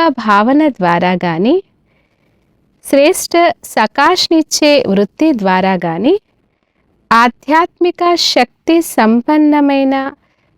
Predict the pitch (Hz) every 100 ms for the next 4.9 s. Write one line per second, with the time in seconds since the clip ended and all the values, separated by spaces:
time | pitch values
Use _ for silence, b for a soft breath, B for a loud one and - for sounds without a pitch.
0 | - 196 190 202 254 262 196 175 170 202
1 | 262 196 170 196 349 _ _ _ _ _
2 | _ _ _ _ _ _ _ _ _ 262
3 | 320 349 - - - 254 254 294 320 359
4 | - 247 226 240 294 294 285 285 277